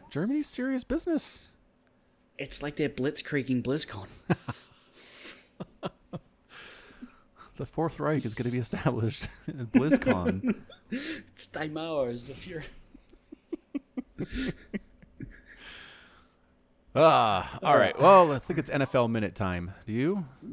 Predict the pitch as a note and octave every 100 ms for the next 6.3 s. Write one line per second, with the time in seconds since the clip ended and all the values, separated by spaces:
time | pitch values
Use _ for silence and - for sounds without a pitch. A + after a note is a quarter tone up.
0 | A#2+ C3+ A#2 F2 - - A#2+ C2 A1 -
1 | G#2 E2+ E2+ - E2+ E2+ F2+ F2 E2+ D#3
2 | D3 C3 - - _ - - C#3 A#2 G2+
3 | B2+ C3+ A#2+ G#2+ F3 D#3 - _ _ -
4 | A#2 C3 D4 C#4 B2+ D#3+ E3 D#3+ C3 G#2
5 | G#2+ A#2 G#2 F#2+ G2+ A#2+ G#2 G2 - F#2+
6 | F#2+ F2+ F2